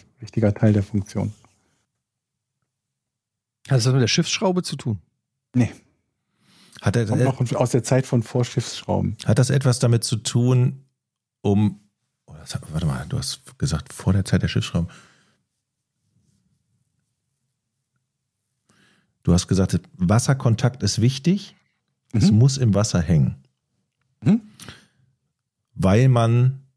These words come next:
Speaker 3: das Wasser kontrollieren möchte, ob's Salz- oder Süßwasser ist?
Speaker 1: Nee, das sollte man im Idealfall wissen, <laughs> glaub ich.
Speaker 3: Naja,
Speaker 1: Wenn
Speaker 3: wenn man
Speaker 1: du
Speaker 3: so,
Speaker 1: unterwegs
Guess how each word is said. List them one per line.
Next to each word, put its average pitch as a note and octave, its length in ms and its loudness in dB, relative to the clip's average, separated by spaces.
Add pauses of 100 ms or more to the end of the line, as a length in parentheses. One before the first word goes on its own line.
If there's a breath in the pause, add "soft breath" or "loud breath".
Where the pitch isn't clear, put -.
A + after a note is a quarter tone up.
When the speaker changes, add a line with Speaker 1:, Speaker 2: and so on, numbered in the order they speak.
(1120)
Speaker 3:
das - 240 -2
Wasser A2+ 240 0
kontrollieren G#2+ 680 2
möchte, B2+ 460 0
ob's - 300 -4
Salz- G#2+ 500 0
oder G#2 220 2
Süßwasser C#3+ 600 2
ist? F#3+ 340 -2 (1080)
Speaker 1:
Nee, G#2 260 2
das G#2 120 0
sollte A#2 200 0
man A2+ 100 2
im A2+ 60 -2
Idealfall G#2+ 420 0
wissen, G#2+ 280 0
<laughs> - 0 -
glaub A2+ 300 0
ich. - 200 -6 (640)
Speaker 3:
Naja, D#2+ 200 -2
Speaker 1:
Wenn E2 60 2
Speaker 3:
wenn F2 80 4
man D#2+ 140 4
Speaker 1:
du D#2 60 4
Speaker 3:
so, D#2+ 60 2
Speaker 1:
unterwegs D#2 280 0